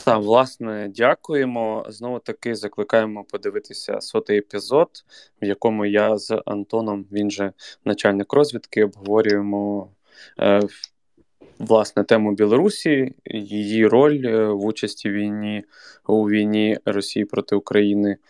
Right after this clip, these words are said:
І там вже багато коментарів позитивних. Ми хочемо теж, щоб цей епізод набрав багато переглядів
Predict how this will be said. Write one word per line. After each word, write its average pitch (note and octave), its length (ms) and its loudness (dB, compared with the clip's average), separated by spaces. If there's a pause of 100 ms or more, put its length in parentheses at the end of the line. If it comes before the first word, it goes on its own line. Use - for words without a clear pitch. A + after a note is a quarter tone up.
(320)
І A#2+ 300 -2
там A2 300 4
вже G2+ 240 6
багато G2+ 800 2
коментарів G#2 580 -2
позитивних. B2 920 -2
Ми G#2+ 180 -6
хочемо G2+ 540 -4
теж, G2+ 260 0
щоб - 260 -6 (480)
цей - 200 4
епізод A2 380 0
набрав G#2 600 0 (180)
багато G2+ 680 -4
переглядів A#2 880 -6